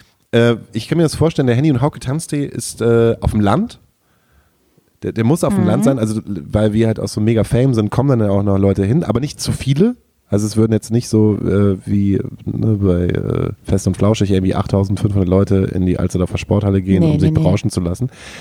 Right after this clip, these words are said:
Speaker 1: Sondern dann kommen halt auch einfach nur bei Henny und Hauke, das machst du halt irgendwie außerhalb von Hamburg für zwei Stunden. Ähm, und hast, hast du so ein schönes Fachwerkhaus und einen Hof und dann sind überall Lichter,
Speaker 2: Ja.
Speaker 1: äh, Lichterketten und so.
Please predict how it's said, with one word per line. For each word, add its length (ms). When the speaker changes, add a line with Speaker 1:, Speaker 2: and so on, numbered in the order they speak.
Speaker 1:
Sondern 240
dann 100
kommen 240
halt 140
auch 120
einfach 320
nur 240
bei 120
Henny 120
und 100
Hauke, 280
das 320
machst 180
du 60
halt 160
irgendwie 220
außerhalb 300
von 140
Hamburg 300
für 180
zwei 220
Stunden. 400
Ähm, 320
und 140
hast, 180
hast 140
du 60
so 80
ein 80
schönes 280
Fachwerkhaus 880
und 100
einen 160
Hof 520
und 80
dann 80
sind 140
überall 260
Lichter, 580
Speaker 2:
Ja. 120
Speaker 1:
äh, 60
Lichterketten 640
und 120
so. 280